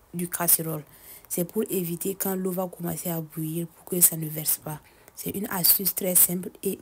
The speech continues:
pratique. Il faut essayer. Depuis que j'ai, euh, je, je connais cette astuce, c'est cette méthode que je pratique maintenant. Il faut regarder la vidéo jusqu'à la fin. Le spaghetti, ça va bouillir, ça va monter et ça va redescendre.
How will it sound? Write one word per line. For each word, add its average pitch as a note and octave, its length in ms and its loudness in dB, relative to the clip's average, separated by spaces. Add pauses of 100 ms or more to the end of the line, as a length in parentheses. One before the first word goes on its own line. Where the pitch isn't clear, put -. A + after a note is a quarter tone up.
pratique. E3+ 480 -8
Il E3 100 -6
faut - 220 -4
essayer. E3+ 440 2
Depuis F3+ 280 -4
que G#3 160 2
j'ai, F3+ 260 2 (640)
euh, E3+ 300 2 (120)
je, F3+ 160 -2 (100)
je E3+ 300 -2
connais F3 340 -2
cette F#3 260 2
astuce, - 540 0 (580)
c'est - 240 2
cette G3 280 6 (240)
méthode F3 380 -2
que F#3 120 -4
je E3+ 140 -2
pratique E3 420 -8
maintenant. D#3 400 -2 (320)
Il F3 100 -4
faut A3+ 120 2
regarder F3+ 360 2
la F3 140 0
vidéo D#3+ 300 -4
jusqu'à E3 360 -4
la D#3 140 -6
fin. D#3 180 -8 (800)
Le G3+ 60 6
spaghetti, F#3 540 2
ça F3+ 180 6
va F#3+ 180 4
bouillir, E3+ 540 2 (340)
ça - 200 0
va F#3 160 0
monter F3 540 0
et F3 120 -4
ça E3+ 200 0
va E3+ 180 -6 (120)
redescendre. D#3 540 -4